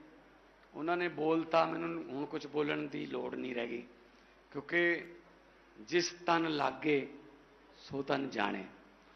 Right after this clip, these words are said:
ਉਹਨਾਂ ਨੇ ਆਪਣੇ ਪਿੰਡੇ ਤੇ ਹੰਢਾਈਆਂ ਹੋਈਆਂ ਇਹ ਚੀਜ਼ਾਂ, ਉਹਨਾਂ ਦੀਆਂ ਮਾਵਾਂ, ਉਹਨਾਂ ਦੀਆਂ ਜਿਹੜੀਆਂ ਜੀਵਨ ਸਾਥਣਾਂ, ਉਹਨਾਂ ਦੇ ਚਿਹਰੇ ਤੋਂ ਖੁਸ਼ੀ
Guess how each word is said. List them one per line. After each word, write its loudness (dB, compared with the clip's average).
ਉਹਨਾਂ 2
ਨੇ 2
ਆਪਣੇ 0
ਪਿੰਡੇ 0
ਤੇ 2
ਹੰਢਾਈਆਂ 2
ਹੋਈਆਂ 2
ਇਹ 0
ਚੀਜ਼ਾਂ, -4
ਉਹਨਾਂ 2
ਦੀਆਂ 6
ਮਾਵਾਂ, 6
ਉਹਨਾਂ 2
ਦੀਆਂ 2
ਜਿਹੜੀਆਂ 0
ਜੀਵਨ 0
ਸਾਥਣਾਂ, 4
ਉਹਨਾਂ 2
ਦੇ 2
ਚਿਹਰੇ 2
ਤੋਂ 0
ਖੁਸ਼ੀ 2